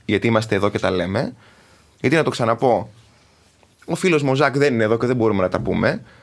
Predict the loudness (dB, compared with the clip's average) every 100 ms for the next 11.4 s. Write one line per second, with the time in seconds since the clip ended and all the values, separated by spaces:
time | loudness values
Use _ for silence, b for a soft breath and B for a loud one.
0 | b -6 -4 0 0 2 0 0 -2 0
1 | -2 -2 0 2 2 2 0 -4 b b
2 | b b b _ _ _ -6 0 0 0
3 | 0 0 0 -2 -2 0 -2 0 -2 -2
4 | -2 0 2 2 -2 -10 _ _ _ _
5 | _ -20 _ B B B B _ 0 4
6 | 4 4 2 2 2 2 2 0 -6 -20
7 | _ _ _ 0 2 2 4 4 4 2
8 | 2 2 4 2 0 -4 b b b b
9 | b b b b 0 0 2 2 4 6
10 | 4 4 2 2 0 0 0 0 0 2
11 | 4 4 2 -2